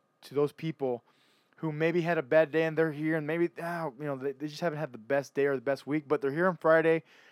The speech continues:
I'm here to jam. I'm here to have, I'm, well, and it's, it's, it's, it's crazy thing because I'm having a great time anyway. Like, I have, like, genuine fulfillment of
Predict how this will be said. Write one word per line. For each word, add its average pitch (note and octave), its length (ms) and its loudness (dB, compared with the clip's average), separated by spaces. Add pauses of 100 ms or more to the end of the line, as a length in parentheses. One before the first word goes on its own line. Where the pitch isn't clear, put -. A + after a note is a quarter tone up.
(300)
I'm A3 200 6
here F#3 260 0
to B2 60 -10
jam. D3 400 0
I'm D3+ 80 0
here E3+ 120 0
to D#3+ 60 2
have, D#3 160 0
I'm, A#3 260 4
well, F#3 280 6 (340)
and A3 260 4
it's, G#3 160 0 (160)
it's, G#3 220 0
it's, A#3 120 -16
it's F3+ 200 -4
crazy G#3+ 400 0
thing B3+ 360 0
because D#3+ 500 0 (880)
I'm A3+ 160 4
having A3+ 260 4
a G#3+ 40 0
great A3 180 4
time G#3+ 180 2 (100)
anyway. G3 280 4
Like, D3+ 100 0
I E3 140 6
have, F3 160 2 (280)
like, D#3+ 140 0 (300)
genuine F#3+ 420 0
fulfillment F#3 640 0
of D3 220 0